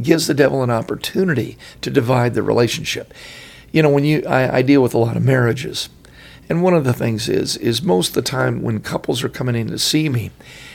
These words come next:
they're so bitter because they've let stuff go for so long. There, there's been lack of resolution about a particular subject.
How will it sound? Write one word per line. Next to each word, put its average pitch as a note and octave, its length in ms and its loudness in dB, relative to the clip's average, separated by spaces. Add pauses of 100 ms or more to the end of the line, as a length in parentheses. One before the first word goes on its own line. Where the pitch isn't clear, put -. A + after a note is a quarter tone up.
(160)
they're G3 260 4
so D#3 520 2
bitter B2 640 2 (420)
because C#3 460 2 (260)
they've C3+ 200 4
let C#3+ 280 6
stuff - 420 0
go C3+ 200 4
for - 180 -6
so - 220 0
long. B2+ 520 0 (320)
There, C3+ 180 6
there's C3 240 0
been C3+ 160 2
lack C3 420 -2
of D3+ 140 -6
resolution B2 920 2 (240)
about D3+ 300 -4
a A#2+ 40 -2
particular C3+ 480 -2
subject. - 600 -4